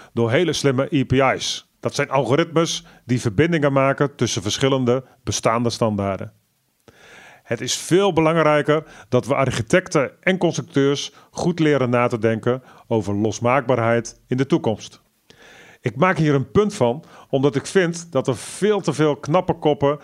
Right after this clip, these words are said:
fanatiek bezig zijn een probleem op te lossen waarvan we nog niet eens zeker weten of het over vijfenzeventig jaar een probleem is. Misschien zijn ze wel bezig oplossingen te bedenken in de categorie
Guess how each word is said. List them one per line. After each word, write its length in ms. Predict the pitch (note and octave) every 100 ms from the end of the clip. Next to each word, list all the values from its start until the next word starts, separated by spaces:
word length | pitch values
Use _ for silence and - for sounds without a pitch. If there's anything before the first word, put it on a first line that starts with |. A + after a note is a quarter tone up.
| - -
fanatiek 560 | - F#3+ F#3 F3 C3
bezig 300 | C3 B2+ A#2
zijn 380 | - A#2 A#2+ C3+ -
een 100 | A2+
probleem 480 | C3 G#2 C#3+ E3+
op 140 | D#3 D3+
te 120 | C#3+
lossen 380 | C#3 B2+ C#3+ D#3 - _
waarvan 300 | B2 B2+ C3+
we 60 | C3
nog 160 | B2+
niet 140 | C3+ C#3+
eens 260 | C3+ -
zeker 320 | F3+ G3 D3+
weten 360 | A#2 A2 C3 C#3+ - - -
of 140 | D#3+
het 140 | D3+ C3
over 220 | A#2+ A#2+
vijfenzeventig 680 | C3 C3 B2 C#3 C3 A#2 A#2+
jaar 220 | C3 C3+ G2+
een 100 | C#3
probleem 440 | C3+ B2+ C#3 C#3 C#3+
is. 380 | D#3+ - - - _ _ _ _ - _
Misschien 600 | A#2+ - G#3 G3+ F#3 -
zijn 240 | - C#3+ C#3
ze 100 | B2
wel 180 | B2+ A2+
bezig 340 | C3+ A#2 D#2+
oplossingen 580 | - E3+ D#3+ - C3 A#2+
te 100 | A2
bedenken 440 | G#2 A#2+ A2+ D3+
in 120 | C#3+
de 100 | B2
categorie 560 | A2 B2 A2+ A#2+ B2+